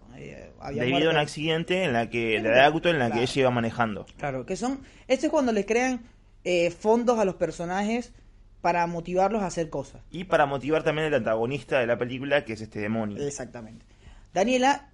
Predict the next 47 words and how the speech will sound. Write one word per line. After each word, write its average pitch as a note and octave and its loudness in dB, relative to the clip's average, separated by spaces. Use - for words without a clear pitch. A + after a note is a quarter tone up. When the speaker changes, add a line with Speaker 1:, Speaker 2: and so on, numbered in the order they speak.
Speaker 1:
eh, D3+ -4
aprovecha D#3 -6
que F3 -6
su E3+ -10
amiga D#3+ -4
es C#3 -10
la D3+ -12
niñera D#3+ -4
de D#3+ 0
esta D3+ -8
hija D3+ -10
de, C3+ -10
de C#3 -12
los D3 -12
Warren A3+ 0
y E3 -6
va C3+ -6
a B2+ -6
la C3+ -8
casa C#3 -10
de F#3 -6
los A3+ -2
Warren, C4+ -4
como D#3+ -6
que C#3 -8
la C3+ -8
convence E3+ -8
de F#3+ -8
entrar. B2+ -12
Speaker 2:
Sí. - -18
Speaker 1:
Entonces, E4+ -4
claro, F#3+ 0
repito, G3 -2
cuando B3+ -4
es C4+ -2
muy C4 -2
simple, C#4 -6
o - -12
sea, - -10
tú F#4 -10
sabes F3 4
que, D#3+ -4
o - -20
sea, - -8
vos - -8
sos C#3 -14
niñera, C#3+ -8